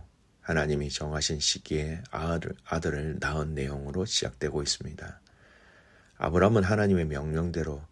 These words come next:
아이의 이라-, 이름을 이삭이라 짓고 팔 일 만에 할례를 행하였지요.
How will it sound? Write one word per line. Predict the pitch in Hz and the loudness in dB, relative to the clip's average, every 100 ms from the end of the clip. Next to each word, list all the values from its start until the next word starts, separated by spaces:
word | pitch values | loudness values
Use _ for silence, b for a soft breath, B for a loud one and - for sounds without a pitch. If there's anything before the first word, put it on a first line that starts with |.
| - | -6
아이의 | - 78 78 71 | 0 0 0 -2
이라-, | 76 76 67 - | -2 -4 -8 0
이름을 | 95 78 71 78 65 - | 2 2 -2 -4 -4 -6
이삭이라 | 78 69 80 80 82 85 | -6 -4 -2 -2 -2 -2
짓고 | - - - 78 71 76 b b b b | -6 -8 -8 -8 -8 -12 b b b b
팔 | - 92 | -2 2
일 | 90 | 2
만에 | 80 73 71 | 0 -4 -6
할례를 | - - 69 76 80 | -6 -4 -4 -2 -2
행하였지요. | 80 76 76 78 - - 71 80 | -4 -4 -4 -4 -6 -8 -8 -10